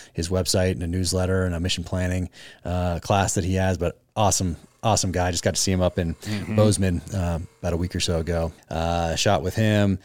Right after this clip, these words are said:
Speaker 1: shot the, uh, I think we did one day on the kids course, and then we did, uh, the, uh, an adult course with my daughter too. I think she's done two, two of them, unless I'm conflating, and I may,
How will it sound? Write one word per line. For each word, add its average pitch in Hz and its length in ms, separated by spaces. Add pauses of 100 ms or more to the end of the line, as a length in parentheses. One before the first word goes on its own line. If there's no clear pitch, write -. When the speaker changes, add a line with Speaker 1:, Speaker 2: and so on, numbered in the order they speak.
(140)
Speaker 1:
shot 95 340
the, 92 240
uh, 85 300
I 71 40
think 104 120
we 104 80
did 87 120
one 156 360 (240)
day 135 140
on 131 100
the 107 80
kids 131 340
course, 143 420
and 101 80
then 101 80
we 98 100
did, 101 360
uh, 92 380 (420)
the, 95 220
uh, 85 160
an 98 120
adult 82 280
course - 460
with - 260
my 78 80
daughter 80 260
too. 80 200
I - 20
think 113 120
she's 127 180
done 104 180 (240)
two, - 420 (360)
two - 300
of 78 100
them, 80 120
unless 80 240
I'm 78 100
conflating, 80 560
and 76 80
I 78 60
may, 76 180